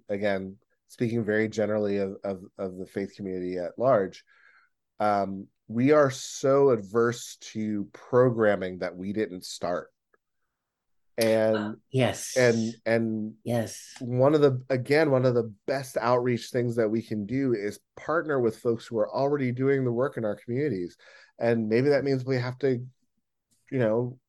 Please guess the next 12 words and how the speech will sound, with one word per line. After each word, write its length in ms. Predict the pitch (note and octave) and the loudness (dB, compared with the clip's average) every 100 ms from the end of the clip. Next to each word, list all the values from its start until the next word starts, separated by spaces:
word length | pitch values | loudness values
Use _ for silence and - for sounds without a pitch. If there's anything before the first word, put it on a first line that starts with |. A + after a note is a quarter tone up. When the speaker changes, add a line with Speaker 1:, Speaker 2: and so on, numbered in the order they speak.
| _ | _
Speaker 1:
walk 380 | A#2 A2+ C3+ D#3 | -4 0 0 -2
a 60 | C3+ | -2
couple 280 | B2 G#2+ | -2 0
blocks, 520 | G2 F#2+ D#2 D2 - B2+ | -2 -2 -2 -6 -12 -8
and 300 | A2+ A2 A2 | -6 -6 -2
maybe 220 | A2+ C3+ | 0 4
that 160 | C#3 | 4
means 280 | C3 C3 C3 | 4 2 2
we 120 | C3 | 0
have 220 | B2+ B2+ B2+ | 0 0 2
to 320 | C3+ B2+ B2 - - _ _ _ _ G#2+ | 6 6 4 -6 -20 _ _ _ _ -2
maybe 380 | C3 F3 F3 | 0 0 -4